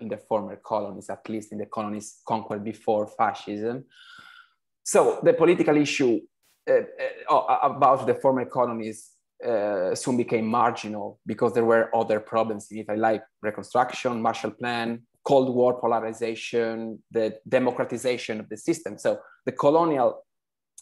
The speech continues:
uh, and, uh, the, the loss of the colonies be-, became a,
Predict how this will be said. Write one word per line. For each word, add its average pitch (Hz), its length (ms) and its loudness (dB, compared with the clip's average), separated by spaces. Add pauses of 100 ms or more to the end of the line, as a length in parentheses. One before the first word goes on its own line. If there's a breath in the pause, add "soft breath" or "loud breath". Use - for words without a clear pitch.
(120)
uh, 104 680 -4 (200)
and, 117 280 0
uh, 107 200 0 (240)
the, 120 120 -8
the 127 160 0
loss 156 240 4
of 139 80 -8
the 135 100 0
colonies 110 440 -8
be-, 113 260 -10
became 107 400 -12
a, 90 140 -16